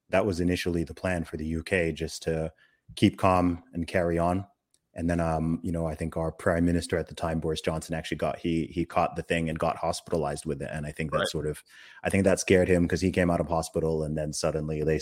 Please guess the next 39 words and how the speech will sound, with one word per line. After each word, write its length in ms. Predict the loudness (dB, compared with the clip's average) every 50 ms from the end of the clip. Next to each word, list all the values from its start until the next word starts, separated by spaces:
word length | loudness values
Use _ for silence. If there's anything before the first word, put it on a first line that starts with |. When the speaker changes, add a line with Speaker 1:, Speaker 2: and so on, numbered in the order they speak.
| 0
Speaker 1:
they 100 | 0 0
started 320 | 0 2 2 2 2 2 0
shutting 300 | 2 2 2 4 2 0
everything 360 | 0 -2 -2 -2 -2 -2 0
down 380 | 0 0 0 0 -2 -2 -4
and 80 | -4 -2
doing 220 | -2 0 0 0
all 80 | 0 0
the 80 | 0 2
mandates 460 | 2 2 2 2 2 2 0 0 -2
and 80 | -4 -4
everything. 280 | -4 -4 -4 -4 -2
Like, 160 | -2 -4 -4 -2
they, 220 | 0 2 2 2
they 160 | 2 2 0
reversed 580 | 0 0 0 2 2 2 2 2 -2 -4 -6 -10 _ _ -20 -20 _ _ _
what 180 | -2 -2 2 2
they 120 | 4 4
were 220 | 4 4 2 0 -2 -4 -6
originally 400 | -4 -4 -2 -2 -2 -2 -2 -2
going 200 | -2 -2 -4 -2
to 40 | -4
do, 240 | -2 -2 -2 -2 0
which 160 | -2 -4 -2
was 320 | -2 -4 -4 -4 -6 -8 -6 -4
similar 360 | -2 0 2 2 2 2 0
to 80 | 0
what 160 | -2 -2 -2 -2
Sweden 360 | 0 0 2 2 2 0 0
did, 200 | 0 -2 -2 -4 -4
which 160 | -6 -4 -2
is 380 | -2 -2 -2 -2 -4 -4 -6 -10 _ _ _ _ _
you 100 | -2 -2
know, 200 | 0 0 -2 -4 -8 _ _ -14
just 220 | -12 -12 -12 -12 _ 2
give 200 | 2 2 4 4
people 240 | 2 2 4 4
information 520 | 2 2 2 2 2 2 4 4 2 0 0
and 180 | 0 -2 -4